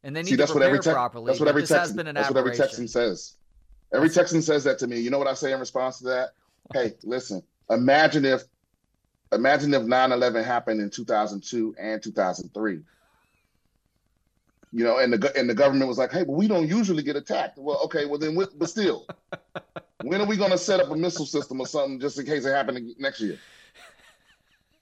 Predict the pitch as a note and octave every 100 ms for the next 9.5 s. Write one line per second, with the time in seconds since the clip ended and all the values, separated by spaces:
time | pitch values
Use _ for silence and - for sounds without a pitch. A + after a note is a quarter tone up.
0 | _ - C3 C#3 D3 - _ - C#3 D3+
1 | F3+ G3 F#3 F#3 E3+ D#3+ D#3 F3+ D#3+ D3
2 | D3+ D3 D3+ C#3 C#3+ E3 E3+ D#3 F#3 G3
3 | F3+ - C#3 - _ _ _ - - -
4 | - _ _ - B2 B3+ F#3 G#3 G#3 G#3+
5 | G3 A3 - - A3+ A3+ - E3+ F#3+ F#3+
6 | G3+ G3+ G3+ - - F3 F3 F#3+ G#3 G#3
7 | G#3 F3+ D#3 E3 E3 D3 E3 E3 D3 C3
8 | D3 C3 - E3 D#3+ C#3 - B2+ A2+ F#2+
9 | C3+ - B2+ B2+